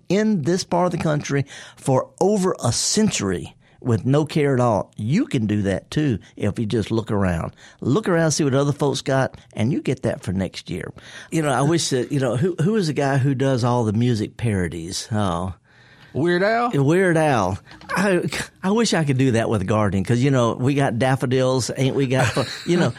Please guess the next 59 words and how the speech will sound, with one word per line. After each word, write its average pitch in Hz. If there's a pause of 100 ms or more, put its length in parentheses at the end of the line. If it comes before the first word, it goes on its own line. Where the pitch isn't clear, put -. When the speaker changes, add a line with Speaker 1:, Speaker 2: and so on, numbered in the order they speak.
Speaker 2:
<laughs> 160
Speaker 1:
ain't, 160
ain't, 175
ain't, 165
ain't 170
we 175
got 160
bulbs? 160 (480)
Speaker 2:
Felder, 214
we 220
can 170
do 135
anything 117
if 98
we 104
put 123
our 110
minds 90
to 95
it. 85
Speaker 1:
I 127
don't 127
know. 104
I 107
don't 117
know. 98
Speaker 2:
<laughs> -
Speaker 1:
Well, 139
one 175
of 208
the 160
things 151
I 127
did 123
do, 101
we're 123
about 123
to 117
go 113
to 110
the 107
calls, 104
but 104
one 120
of 120
the 131
things 123
I 110
did 104
do 104
is 95
I, 101
I 117
arranged 139 (120)
all 165
of 180
these, 175 (220)
these 127
daffodils, 104